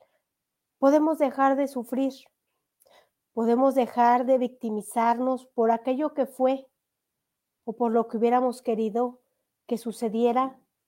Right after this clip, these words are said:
y no sucedió. A capricho, siempre se escucha padre todo aquello que planeamos. A realidad, ya no tanto. Y no es así de fácil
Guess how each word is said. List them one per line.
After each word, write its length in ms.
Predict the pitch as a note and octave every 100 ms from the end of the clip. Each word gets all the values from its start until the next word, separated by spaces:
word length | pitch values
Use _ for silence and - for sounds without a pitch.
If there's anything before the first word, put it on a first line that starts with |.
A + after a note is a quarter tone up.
| _ _
y 120 | A#3
no 160 | A3+ A3
sucedió. 580 | A3 G#3 G#3 F#3+ G#3 _ _ _ _ _ _ _ _ _ _ _ _ _ _
A 140 | A3+
capricho, 760 | A3 G#3+ B3 B3+ C4 F4 G#4 - _ _ _ _ _ _ _ _ _ _ _ _
siempre 340 | - F4 F#4+
se 80 | E4+
escucha 460 | D#4+ E4 D#4+ D#4+ D#4
padre 440 | C4+ C4 C4 C4 _ _ _ -
todo 160 | C#4+ D4
aquello 340 | D4 C#4+ C#4
que 120 | C#4
planeamos. 760 | C4 G#3+ G#3 A3 G3+ G3+ - _ _ _ _ _ _ _ _ _ _ _ _ -
A 120 | G#3
realidad, 540 | G3+ G3 G3 G3+ D#4 F4+ - _ _ _ _ _ _ _
ya 360 | B3 G3+ A3 G#3+
no 140 | G#3
tanto. 440 | G#3 G3+ F#3+ _ _ _ _ _ _ _ _ _ _ _ _ _ _ _ _ _ _ _ -
Y 120 | C#4+
no 240 | D#4+ G4
es 320 | F#4+ F#4+ F#4
así 720 | F#4+ F4+ E4 D#4 D#4 D#4 C4+ A#3
de 160 | A3+ A#3+
fácil 640 | C#4 C#4+ C#4 A#3+ A#3 A#3